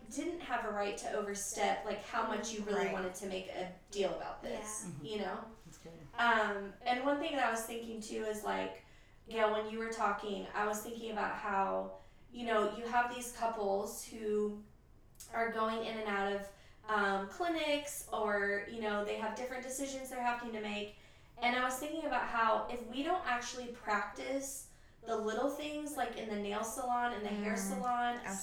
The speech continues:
Speaker 1: or in the
Speaker 2: absolutely.
Speaker 1: schools, you
Speaker 4: Yep.
Speaker 1: know,
Speaker 2: Mm-hmm.
Speaker 1: uh, I know Sarah's told me a few times about kids biting, and, you know, like, if you don't,
Speaker 4: Mm-hmm.
Speaker 1: if you don't deal with the little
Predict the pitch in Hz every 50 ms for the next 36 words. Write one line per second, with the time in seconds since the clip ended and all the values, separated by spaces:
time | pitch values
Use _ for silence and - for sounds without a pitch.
0 | - 214 233 240 - - 247 240 226 226 226 - - - 285 285 269 269 269 262
1 | 262 262 262 262 262 262 - - 247 214 226 226 226 226 226 226 226 226 202 208
2 | 220 226 226 226 226 226 233 233 233 233 - - 247 240 233 233 233 - 240 233
3 | 233 233 226 226 226 220 226 240 233 233 240 233 226 226 226 226 226 226 220 214
4 | 208 220 208 - - 269 254 240 - - 240 214 214 220 226 226 226 220 220 220
5 | 214 208 196 190 - - - - - - - - 240 247 254 240 226 220 220 -
6 | 247 240 240 247 269 269 - - 277 311 339 359 370 339 - - - 269 269 -
7 | - 285 339 370 392 370 - - - - - 277 277 277 269 269 269 220 220 214
8 | 208 208 214 226 226 262 269 285 294 302 302 311 311 -